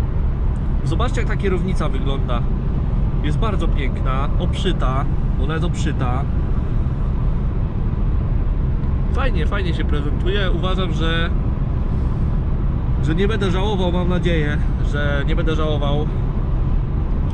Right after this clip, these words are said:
bo to już jest naprawdę poważny zakup, to jest droższy samochód i, i szczerze powiedziawszy, nie wyobrażam sobie jeszcze dokładać tutaj nie wiadomo ile tysięcy bez przerwy, jakby się coś miało zacząć dziać.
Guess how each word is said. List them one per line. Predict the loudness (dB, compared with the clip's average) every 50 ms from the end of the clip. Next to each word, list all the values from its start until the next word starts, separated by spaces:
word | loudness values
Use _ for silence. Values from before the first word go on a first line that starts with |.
| 0 0 -2 -2 -2 0 0 0
bo | 0 0 0 0 0 0 0
to | 0
już | 0 0 0
jest | 0 0 0
naprawdę | 0 0 0 0 0 0 0
poważny | 0 0 0 0 0 0 0 0
zakup, | 0 0 0 0 0 0 0
to | 0 0
jest | 0 0 0 0 0 -2 -2 -2 0 0 0
droższy | 0 0 0 0 0 0 0 0
samochód | 0 0 0 0 0 0 0 0 0 0 0 -2 -2 -2 -2
i, | -2 0 0 0 0 0 0 0 0 0 0 0 0 0 -2 -2 0 0 0 0 0 0 0 0 0 0 0
i | 0
szczerze | 0 0 0 0 0 0
powiedziawszy, | 0 0 0 0 0 0 0 0 0 0 0 0 0 0 0 0 0 0 -2 -2 0 0 0 0
nie | 0 0
wyobrażam | 0 0 0 0 0 0 0 0 0
sobie | 0 0 0
jeszcze | 0 0 0 0
dokładać | 0 0 0 0 0 0 0 0 0 0
tutaj | 0 0 -2 0 0 0 0
nie | 0 0
wiadomo | 0 0 0 0 0
ile | 0 0 0
tysięcy | 0 0 0 0 0 0 0 0 0 2 2 2 2 2 0 0 0
bez | 0 0 0
przerwy, | 0 0 0 0 0 2
jakby | 0 0 0 0
się | 0
coś | 0 0 0
miało | 0 0 0 0
zacząć | 0 0 0 0 0 0 0 0
dziać. | -2 0 0 0